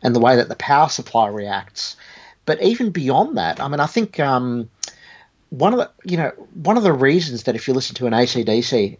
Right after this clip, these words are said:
album that it's just magic is because, you know, that they were, they, they were, we're, we're getting not, not squealing feedback, but there's a feedback that happens when, um,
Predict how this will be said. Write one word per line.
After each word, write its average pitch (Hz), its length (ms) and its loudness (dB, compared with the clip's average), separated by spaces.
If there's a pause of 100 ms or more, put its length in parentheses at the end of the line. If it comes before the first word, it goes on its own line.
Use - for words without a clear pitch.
album 98 320 -4
that 104 120 -4
it's 120 160 -6
just 131 240 -2
magic 117 800 0 (420)
is 123 220 2
because, 131 480 2
you 135 80 2
know, 110 160 2
that - 160 -4
they 127 100 -2
were, 127 300 -2
they, 131 180 2
they 131 180 4
were, 123 280 4 (1080)
we're, 147 260 4
we're 143 140 2
getting 156 460 0 (340)
not, - 340 0
not 196 300 0 (440)
squealing 143 800 0
feedback, 101 540 -6
but 147 140 -8
there's 151 140 0
a 160 60 -2
feedback 165 640 2
that - 120 -6
happens 120 520 -4
when, 113 460 0 (680)
um, 104 500 4